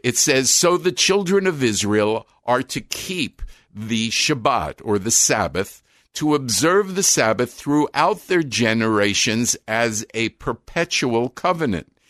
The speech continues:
It is a sign between me and the children of Israel forever.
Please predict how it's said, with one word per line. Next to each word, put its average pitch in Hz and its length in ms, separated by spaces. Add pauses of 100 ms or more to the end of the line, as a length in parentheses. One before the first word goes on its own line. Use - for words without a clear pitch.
(200)
It 113 160
is 107 200
a 120 120
sign 175 640
between 113 600
me 170 400
and 110 200
the 95 60
children 139 520
of 104 140
Israel 110 420
forever. 123 1300